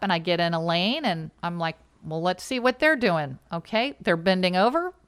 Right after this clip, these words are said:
They're curling their toes around the edge. And now the starter's saying, "Take your mark." And I flung myself into the lane. Well, the small task of knowing how to swim did not enter my mind.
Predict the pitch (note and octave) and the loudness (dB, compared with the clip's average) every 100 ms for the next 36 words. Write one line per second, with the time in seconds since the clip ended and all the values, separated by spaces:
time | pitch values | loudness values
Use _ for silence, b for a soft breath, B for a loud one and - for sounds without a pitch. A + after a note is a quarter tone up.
0 | E3+ F3 - E3 E3+ D#3 - F#3 F#3 F3+ | -10 -10 -12 0 0 2 2 4 4 0
1 | E3+ - A#3 C4+ C#4 C#4 C#4 C#4 D4 G4+ | -2 0 0 2 0 -2 -2 -2 -2 -4
2 | G4 b b b b - G3 F#3 F#3 F3+ | -6 b b b b 0 4 6 6 2
3 | - _ _ G3 F#3+ F#3+ F3+ - F#3+ F#3+ | -6 _ _ 4 6 6 2 2 6 6
4 | F#3 - F3+ F3 G#3 - G3 G3 D4 - | 4 0 -2 0 -2 -2 -2 0 0 -4
5 | _ - G#3 G3+ G3+ - - - G3 B3+ | _ 0 4 6 4 -2 -18 -10 4 6
6 | E4+ F4 A#3 F#3+ - D#3+ G3+ - - F#3 | 6 4 4 4 2 2 2 -2 -6 -4
7 | G#3 - C4 G4+ C5 D#3 B2+ _ _ _ | -2 -4 -4 -4 -4 -6 -6 _ _ _
8 | _ _ _ - C4+ A3+ F#3 - _ _ | _ _ _ 6 10 10 10 2 _ _
9 | _ _ _ _ _ _ _ _ _ F#3+ | _ _ _ _ _ _ _ _ _ 10
10 | A3 - - A3+ C4 C#4+ C4+ A#3+ - - | 10 10 -2 4 8 10 8 6 -2 -8
11 | A3+ G#3 G3 - F3 F#3 A3+ A3+ G#3 F#3 | 0 0 0 -4 -2 4 4 4 2 0
12 | D#3 - D#3+ D3+ D#3+ F3 F3 D#3+ F3 - | 0 -4 -4 -4 -2 0 0 0 -2 -4
13 | E3+ C#3+ C#3 F#3+ F#3+ G#2+ - | -6 -6 0 2 4 0 -8